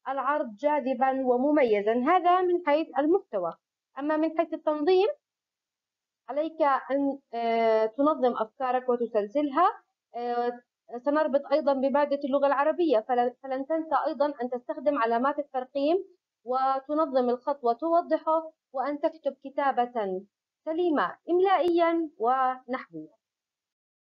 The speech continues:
في نهاية كل وحدة عزيزي الطالب، لابد أن يكون هناك تأمل ذاتي تستطيع من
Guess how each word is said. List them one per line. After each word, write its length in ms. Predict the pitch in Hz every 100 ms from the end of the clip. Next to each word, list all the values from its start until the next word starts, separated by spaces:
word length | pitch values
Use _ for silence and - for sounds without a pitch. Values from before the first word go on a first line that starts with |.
| _ _ _ _ _ _ _ _ _ _ _ _ _ _ _
في 60 | 403 359 285
نهاية 420 | 349 370 277 262 -
كل 220 | 349 302
وحدة 280 | 311 240 214
عزيزي 420 | 190 196 277 220
الطالب، 500 | 208 277 269 254 262 - _ _ 247
لابد 320 | 285 403 349
أن 160 | 269 262
يكون 380 | 254 285 285 240
هناك 440 | 247 247 247 -
تأمل 720 | 262 - 339 311 294 302 277
ذاتي 420 | 247 262 - 165 170 _ _ _
تستطيع 400 | 285 330 339 381
من 160 | 302